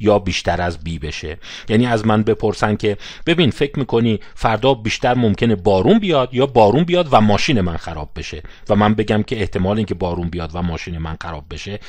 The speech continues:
احتمال بیشتری هست، در صورتی که اینکه هم ماشین من خراب بشه و هم اینکه فردا بارون بیاد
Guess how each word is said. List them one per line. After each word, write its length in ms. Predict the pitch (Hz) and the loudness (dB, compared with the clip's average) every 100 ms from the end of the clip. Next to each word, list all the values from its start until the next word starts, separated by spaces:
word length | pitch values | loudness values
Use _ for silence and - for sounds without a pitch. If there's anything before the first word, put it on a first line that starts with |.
| - | -8
احتمال 540 | - 92 90 80 80 87 | -6 -4 -4 -4 -6 -6
بیشتری 440 | - - 73 69 | -6 -6 -8 -12
هست، 300 | - - - - - | -14 -16 -14 -10 -2
در 140 | 104 | -2
صورتی 360 | - 117 123 117 | 0 -2 -2 -2
که 220 | 120 113 - - - | -2 -2 -6 -14 -2
اینکه 240 | 131 135 | 0 0
هم 200 | - 147 | 0 2
ماشین 320 | 131 101 110 | 2 0 0
من 140 | 101 92 | 0 0
خراب 380 | 95 92 80 | -2 -2 -4
بشه 180 | 87 117 | -8 -8
و 80 | 90 | -6
هم 180 | 95 135 | -2 0
اینکه 200 | 113 107 | -2 -4
فردا 300 | 101 92 92 | -6 -6 -6
بارون 320 | 95 92 90 | -4 -2 -2
بیاد 300 | 98 143 | 0 -2